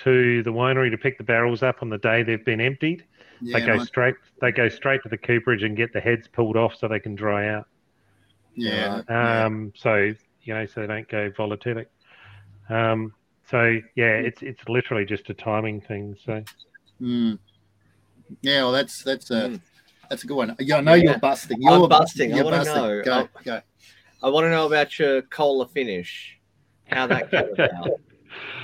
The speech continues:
Speaker 1: Oh, look, it, it was just a bit of a, a wild idea Steve and I had. Obviously, I think we'd been drinking too many whiskeys one night, and we said,
Speaker 3: Yeah. There's
Speaker 1: "Why
Speaker 3: no
Speaker 1: don't we
Speaker 3: such
Speaker 1: try
Speaker 3: thing.
Speaker 1: putting,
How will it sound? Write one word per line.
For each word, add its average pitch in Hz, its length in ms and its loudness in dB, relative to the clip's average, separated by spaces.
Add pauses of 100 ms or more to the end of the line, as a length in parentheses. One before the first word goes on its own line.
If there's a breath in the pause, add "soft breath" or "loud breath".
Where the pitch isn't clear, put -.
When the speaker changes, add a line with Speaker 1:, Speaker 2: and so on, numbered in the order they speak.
(200 loud breath)
Speaker 1:
Oh, 139 360 4
look, 147 200 0
it, 147 260 -4
it - 220 -8
was 151 160 -2
just - 200 -2
a - 40 -2
bit 120 160 2
of 110 100 2
a, 110 380 4 (420)
a 120 60 2
wild 127 340 2
idea 120 400 2
Steve 123 300 0
and 120 80 0
I 113 140 2
had. 117 220 0
Obviously, 131 300 -2
I 135 40 -2
think 143 160 0
we'd 113 120 -2
been 110 140 -2
drinking 113 360 -2
too 120 140 -2
many 107 160 -4
whiskeys 113 460 -2
one 110 200 -2
night, 113 260 -2
and 107 80 -12
we 107 80 -6
said, - 180 -4
Speaker 3:
Yeah. - 60 -16 (520 loud breath)
There's 156 180 0
Speaker 1:
"Why 190 100 4
Speaker 3:
no - 40 8
Speaker 1:
don't 269 80 4
we 247 60 6
Speaker 3:
such - 80 0
Speaker 1:
try 160 140 2
Speaker 3:
thing. 117 60 0
Speaker 1:
putting, 143 220 2